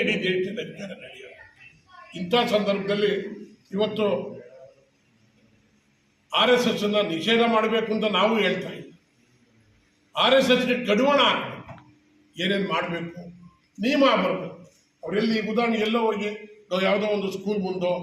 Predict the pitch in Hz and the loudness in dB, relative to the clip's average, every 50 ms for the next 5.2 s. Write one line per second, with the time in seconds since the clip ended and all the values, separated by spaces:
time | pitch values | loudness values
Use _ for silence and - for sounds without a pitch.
0 | 175 - - - - _ _ _ _ _ _ - 165 202 202 214 208 208 202 190 | -8 -14 -18 -20 -20 _ _ _ _ _ _ -2 0 0 2 2 2 0 0 0
1 | 170 175 208 202 202 196 208 196 190 190 - 175 170 170 175 175 175 175 - - | -2 -2 -2 -2 0 0 0 0 0 -2 -4 -4 -6 -4 -4 -4 -4 -6 -8 -10
2 | - - - - _ _ _ _ _ _ _ - 180 208 214 180 165 170 160 170 | -12 -14 -18 -20 _ _ _ _ _ _ _ -8 -4 -4 -2 -2 -2 -4 -2 0
3 | 190 175 185 185 214 208 202 196 185 170 156 170 170 165 165 165 170 - - - | 0 0 2 2 2 2 2 2 0 -2 -4 -6 -4 -4 -4 -6 -6 -8 -12 -14
4 | - - - 170 175 196 185 185 180 170 170 - - - - - - - - - | -16 -16 -12 -8 -6 -4 -2 -2 -2 -2 -2 -6 -10 -12 -14 -16 -14 -12 -12 -8
5 | - 165 - | -6 -6 -6